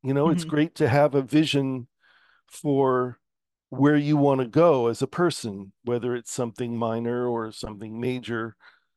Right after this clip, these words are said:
Speaker 1: Personally, I don't do New Year's resolutions, and the reason that I don't do them is that the,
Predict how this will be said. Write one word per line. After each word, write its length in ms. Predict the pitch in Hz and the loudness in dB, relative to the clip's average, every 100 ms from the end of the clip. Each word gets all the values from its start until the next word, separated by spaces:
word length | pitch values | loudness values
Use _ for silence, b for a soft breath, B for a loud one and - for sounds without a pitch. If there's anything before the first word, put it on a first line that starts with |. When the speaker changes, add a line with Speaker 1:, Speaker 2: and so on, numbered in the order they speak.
| _ _ _ _ _ _ _ _ _ _ _ - | _ _ _ _ _ _ _ _ _ _ _ -2
Speaker 1:
Personally, 720 | 302 - 233 175 160 147 139 _ _ _ _ _ _ _ _ _ _ _ _ _ _ | -2 0 -2 0 0 -2 -6 _ _ _ _ _ _ _ _ _ _ _ _ _ _
I 220 | 143 170 208 | 0 2 4
don't 320 | 190 170 139 | 4 2 -2
do 300 | 147 160 156 | 0 2 4
New 200 | 147 139 | 2 2
Year's 300 | 135 135 - | 2 0 0
resolutions, 920 | 139 131 127 123 113 - 101 104 - - | -2 0 -2 -4 -6 -10 -12 -14 -16 -10
and 200 | 127 127 | -8 -4
the 120 | 135 | -6
reason 480 | 127 135 208 185 226 | -6 -8 -6 -2 2
that 120 | 202 | 4
I 100 | 190 | 6
don't 260 | 175 170 - | 4 2 0
do 160 | 147 | 0
them 200 | 165 151 | 2 0
is 180 | 135 113 | 0 -2
that 220 | - 131 - | -2 -2 0
the, 180 | 127 | -2